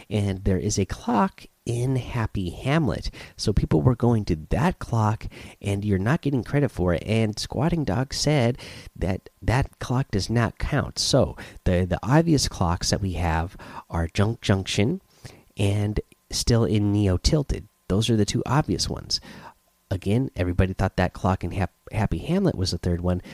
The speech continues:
but no, in fact, the third clock is over there in Sunny Steps. So that is where you're going to find the third clock, and it is the, actually that sundial that's, uh,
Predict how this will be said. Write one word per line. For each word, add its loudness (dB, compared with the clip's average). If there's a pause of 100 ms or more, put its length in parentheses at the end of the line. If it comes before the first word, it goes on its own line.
(140)
but -2
no, 2
in -2
fact, -2
the 6
third 0
clock -4 (220)
is -2
over 4
there 4
in -2
Sunny -2
Steps. -2 (300)
So -6
that -2
is 0
where 0
you're -2
going 0
to -4
find -2
the -4
third 0
clock, -2
and 0
it -2
is 2
the, -2
actually -2
that 0
sundial 0 (440)
that's, -2
uh, 0